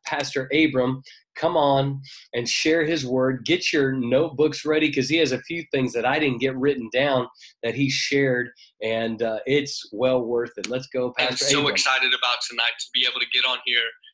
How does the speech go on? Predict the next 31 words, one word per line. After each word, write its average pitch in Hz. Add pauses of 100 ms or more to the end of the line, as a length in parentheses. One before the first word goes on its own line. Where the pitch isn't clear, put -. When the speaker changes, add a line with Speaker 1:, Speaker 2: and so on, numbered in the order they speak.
(220)
Speaker 2:
uh, 117
with 123 (100)
you, 127 (340)
Legacy 135
Zoom, 135 (100)
and 120 (320)
to 127
share, 156 (360)
uh, 123
what 127
God 131
has 127
put 135
in 123
my 120
heart. 117 (380)
I 123
know 131
that, 117 (140)
uh, 113
it 131
will 120
encourage 120
you, 120 (360)
and 113
I 120
pray 123
that 117 (100)
it 123
will, 117
uh, 110